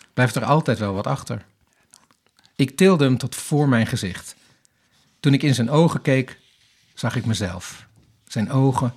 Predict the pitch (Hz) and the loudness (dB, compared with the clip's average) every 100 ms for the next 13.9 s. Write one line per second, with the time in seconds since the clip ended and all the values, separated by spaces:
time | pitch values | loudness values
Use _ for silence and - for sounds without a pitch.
0 | - _ - 110 101 - 104 113 - 98 | -12 _ -8 -6 -6 -8 -8 -10 -14 -14
1 | - - _ _ _ _ - - - 98 | -16 -18 _ _ _ _ -20 -20 -12 -2
2 | 117 135 117 113 120 104 110 104 120 120 | 2 2 0 0 0 0 0 0 0 0
3 | 120 110 104 - - - _ 123 - 120 | 2 2 0 -6 -20 -20 _ -10 -4 0
4 | 131 139 - 101 107 - 98 - - 107 | 2 0 -2 -4 -4 -6 -6 -6 -10 -12
5 | - _ _ _ - _ 104 113 110 101 | -14 _ _ _ -20 _ -4 -2 -2 -2
6 | 113 98 - 127 151 151 151 165 - _ | 0 0 -2 2 2 2 0 -4 -12 _
7 | _ - 98 92 92 101 120 117 - - | _ -10 -6 -4 -4 -4 -4 -6 -8 -10
8 | 92 - _ _ _ _ _ _ _ - | -12 -18 _ _ _ _ _ _ _ -8
9 | 107 127 - 113 117 - _ - 202 156 | -2 -2 -2 -2 -2 -4 _ -4 0 2
10 | 117 104 98 - 95 - - - _ - | 2 0 -6 -8 -14 -14 -20 -20 _ -4
11 | 165 - 120 113 101 117 123 135 107 107 | -2 0 0 0 0 0 0 -2 -4 -4
12 | 90 90 90 - _ _ _ _ _ _ | -6 -8 -10 -14 _ _ _ _ _ _
13 | - 104 - 131 135 120 120 117 101 | -10 -6 -2 0 2 0 0 -2 -4